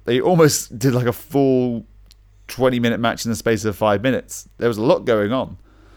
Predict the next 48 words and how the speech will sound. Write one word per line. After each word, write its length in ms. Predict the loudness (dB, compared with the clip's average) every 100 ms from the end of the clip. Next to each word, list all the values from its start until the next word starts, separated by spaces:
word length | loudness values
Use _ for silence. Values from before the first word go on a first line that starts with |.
| -20 -6
Um, 520 | -2 0 2 0 -2
like, 180 | -6 -6
the 100 | -6
quick 280 | 0 -2 0
counters 480 | 0 2 0 -2
is 80 | -2
very 200 | 0 0
high 240 | 0 -2 -2
paced. 580 | 2 4 4 0 -10 -10
Sasha 720 | -2 -2 0 0 2 2 0
is, 240 | 0 -2 -4 -18 _
they've 180 | 2 4
all 140 | 4 4
got 100 | 2
their 120 | 4
own 140 | 4
tactics. 420 | 4 0 0 -4 0
Sasha's 300 | 0 -2 -4
trying 160 | -2
to 40 | 0
work 380 | 4 4 4
on 100 | 0
the 140 | 0 2
arm. 400 | 4 4 0 -8 -8
There-, 160 | -6
there's 200 | -4 -4
an 80 | -2
arm 240 | 2 2 4
bar, 240 | 4 4
there's 140 | 4 0
an 80 |
arm 220 | -2 -2 -2
scissors. 500 | -2 0 2 0 -6 -20 -20 -20 -6
Asuka, 340 | -2 0 2 2
as 120 | 2
you 100 | 0
mentioned, 460 | 0 -2 -4 -4 -2
is 420 | 0 0 -2 -10 -20 -20 -18 -2
trying 200 | 0 0
to 80 |
work 320 | 4 6 4 2
on 100 | -4
that 160 | -4 -2
ankle. 420 | -2 0 -2 -4 -20 -20 -20 _ -20 -20 -20 -14
As 100 | -4
well. 180 | 2 2
So, 680 | 2 0 0 2 2 2 0
um, 180 | -2